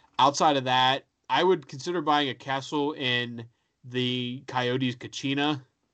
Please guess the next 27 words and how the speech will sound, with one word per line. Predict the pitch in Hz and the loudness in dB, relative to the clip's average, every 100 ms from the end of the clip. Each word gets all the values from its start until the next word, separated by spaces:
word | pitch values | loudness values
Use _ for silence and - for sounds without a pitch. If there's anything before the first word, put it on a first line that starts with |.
| _ _ _ _ - | _ _ _ _ -6
uh, | 131 131 | -2 0
jersey | 127 147 156 139 147 | 0 2 2 6 6
because, | 143 127 123 117 113 110 - - - | 6 4 2 2 -4 -8 -10 -12 -8
one, | 147 143 143 | 2 4 4
Phil | 135 139 | 0 -4
Kessel, | 131 135 131 123 | 2 0 0 -6
two, | - 139 135 | -4 -2 -2
those | 123 113 | -4 -6
jerseys | 131 117 113 113 | -6 -6 -8 -2
are | |
absolutely | 113 113 113 110 | 2 2 0 -10
phenomenal. | - 110 117 120 117 113 _ _ _ _ _ _ _ - | -6 0 0 0 -2 -4 _ _ _ _ _ _ _ -20
Uh, | - - - | -16 -14 -10
other | - 220 | -6 -4
than | 170 | -2
that, | 151 180 185 - _ _ _ _ _ _ - - - | 2 4 2 0 _ _ _ _ _ _ -20 -20 -18
I | - - | -16 -16
can't | - 320 | -8 -2
really | 254 | -2
think | 214 240 | 0 0
of | 165 | 2
much | 156 143 | 2 4
else | 175 156 - - | 4 4 -2 -6
other | 151 135 | -2 0
than | 127 | 0
that, | 135 135 123 _ _ _ _ _ _ _ | 2 4 2 _ _ _ _ _ _ _
um, | 127 123 120 117 117 | -6 -4 -4 -6 -8